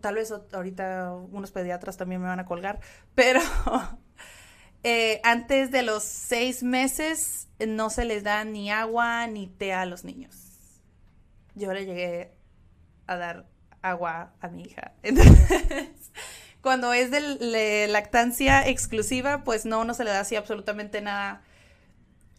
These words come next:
nada extra, ¿no? Entonces, pues, una mamá, una abuelita diría, "Pues, dale un tecito, que los cólicos". Entonces, hay mucha, demasiada información errónea. No sabemos.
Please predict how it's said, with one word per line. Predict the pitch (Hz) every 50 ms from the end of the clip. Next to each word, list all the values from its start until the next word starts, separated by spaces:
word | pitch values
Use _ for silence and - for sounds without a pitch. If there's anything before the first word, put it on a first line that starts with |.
| -
nada | - 226 240 240 240 247 254 254
extra, | 269 285 269 - - 262 240 220
¿no? | 220 254 302 330
Entonces, | 311 262 - 262 254 277 269 269
pues, | - - 254 247 - -
una | 226 240 247 254
mamá, | 269 262 254 233 233 -
una | 240 247 247 262
abuelita | 277 269 247 247 254 269 269 269 269 262
diría, | 254 240 233 233 226 226
"Pues, | - 285 302 302
dale | 285 285 285 294
un | 330 330
tecito, | 370 359 339 - - 294 294 302 311 311 - 330
que | 320 - 302
los | 269 233 220 -
cólicos". | - - 269 277 285 294 294 302 277 277 269 254 254
Entonces, | 247 - 262 269 277 277 - - - - - -
hay | - - 254 277
mucha, | 294 320 339 349 349 - 359
demasiada | 339 370 349 302 262 - 285 277 302
información | 339 349 349 349 349 320 294 262 240 - 277 269 277 285 302
errónea. | 320 311 302 311 311 320 320 330 330 311 240 202 - - - - - - - _ _ _ _ _ _ _ _ _ _ _ _ _ _ _ _ - -
No | 233 254 285
sabemos. | 285 330 320 320 320 320 311 240 - - - - -